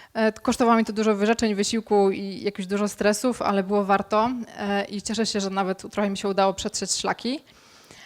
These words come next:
E, i ostatnią rzeczą, z której jestem bardzo dumna, to to, że faktycznie udało mi się zmienić mój styl życia i moje nawyki. Myślę, że to jest chyba takie największe moje osobiste osiągnięcie, bo to jest bardzo trudne. E, no i to chyba wszystko.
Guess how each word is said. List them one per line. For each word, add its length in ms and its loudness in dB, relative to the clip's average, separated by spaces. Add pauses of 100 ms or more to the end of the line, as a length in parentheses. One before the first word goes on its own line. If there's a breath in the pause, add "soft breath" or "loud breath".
(360 loud breath)
E, 280 4
i 180 4
ostatnią 340 2
rzeczą, 220 0
z 40 -2
której 180 4
jestem 220 2
bardzo 320 6
dumna, 380 2
to 100 -6
to, 180 0
że 120 0
faktycznie 480 -2
udało 240 2
mi 60 0
się 120 -6
zmienić 300 -2
mój 140 0
styl 220 -2
życia 480 2
i 60 -4
moje 200 0
nawyki. 580 0
Myślę, 240 -4
że 60 -4
to 100 0
jest 120 0
chyba 160 -2
takie 200 -4
największe 460 -2
moje 180 -2
osobiste 440 -4
osiągnięcie, 460 -2
bo 80 -10
to 80 -4
jest 100 -2
bardzo 240 0
trudne. 420 -4 (1300 loud breath)
E, 520 -2
no 120 -2
i 60 -2
to 100 4
chyba 140 4
wszystko. 500 2